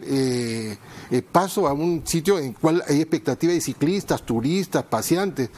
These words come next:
La idea es conectar, incluso de esto conectarlo con toda un, eh, una extensión de catorce millones, estamos ahorita, de catorce kilómetros, estamos a-, ahorita a puertas de, de realizar un puente a Barranco.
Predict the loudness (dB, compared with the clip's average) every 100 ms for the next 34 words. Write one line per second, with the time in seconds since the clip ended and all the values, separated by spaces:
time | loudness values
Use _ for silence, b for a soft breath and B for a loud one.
0 | B B B 2 2 4 2 2 0 0
1 | 0 0 0 -6 B B -2 2 0 2
2 | 0 0 B B B 2 2 0 0 2
3 | 2 2 0 0 0 2 4 2 0 0
4 | -2 0 2 0 0 0 0 0 0 0
5 | 0 -2 0 0 0 2 2 0 0 0
6 | 0 2 2 2 0 0 -2 0 2 2
7 | 2 0 2 -2 0 0 2 0 -4 0
8 | 2 2 0 0 0 0 0 -2 0 -2
9 | 0 0 0 -2 -4 B B B -2 0
10 | 0 0 -2 -2 0 0 0 0 -2 -12
11 | B B B -4 0 0 2 0 2 2
12 | 2 0 -4